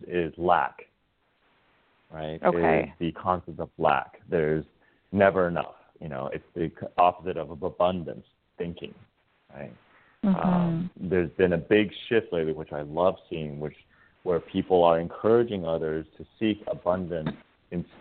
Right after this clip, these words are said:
Speaker 1: in, in spite of money, okay, seeking abundance in spite the, the presence of money, so that you can encourage more money to come in, okay? And,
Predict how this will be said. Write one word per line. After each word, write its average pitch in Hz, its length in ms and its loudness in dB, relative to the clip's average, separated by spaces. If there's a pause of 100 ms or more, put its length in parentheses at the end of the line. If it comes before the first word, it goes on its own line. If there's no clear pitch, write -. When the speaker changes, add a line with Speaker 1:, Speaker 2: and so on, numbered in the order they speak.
Speaker 1:
in, 87 260 0
in 92 200 -2
spite 110 420 4
of 82 200 -6
money, 73 320 -14 (600)
okay, 71 320 -8 (120)
seeking 92 460 -4
abundance 87 460 -2
in 85 100 -8 (100)
spite 87 340 2
the, 80 180 0
the - 80 -12
presence 131 500 0 (100)
of 69 140 -14
money, 65 280 -16 (680)
so 110 260 6
that 90 340 2
you 90 240 -4
can 92 260 -4
encourage 90 580 -2
more 104 340 4
money 92 460 -2 (320)
to - 60 -20
come 82 320 -8
in, 123 180 -2 (1000)
okay? - 260 -20 (460)
And, 95 220 -2